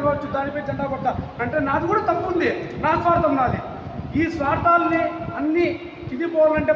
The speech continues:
ప్రజల్లో చైతన్యం తేవాలా, ప్రజల్లో ప్రతి ఒక్క అంశంలో రాష్ట్రంలో జరుగుతున్నటువంటి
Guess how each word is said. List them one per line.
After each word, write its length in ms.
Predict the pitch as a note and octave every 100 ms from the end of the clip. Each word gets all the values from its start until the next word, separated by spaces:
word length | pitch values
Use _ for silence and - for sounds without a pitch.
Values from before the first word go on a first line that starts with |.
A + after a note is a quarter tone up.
| D4+
ప్రజల్లో 340 | C4 F4 F#4+ G4
చైతన్యం 380 | E4 E4 D#4 D4 C4+
తేవాలా, 380 | C4+ C4 B3+ A3+ - - - A3+
ప్రజల్లో 480 | C#4 E4+ E4+ E4+ D4 A3+ - -
ప్రతి 240 | C#4 D4 E4 D#4
ఒక్క 120 | D#4 D#4
అంశంలో 340 | D#4 E4 D#4+ D#4+
రాష్ట్రంలో 400 | D4+ D#4+ D#4+ D#4+ D#4+
జరుగుతున్నటువంటి 800 | D#4 D#4+ D#4+ D#4 D#4 D4+ D4+ D#4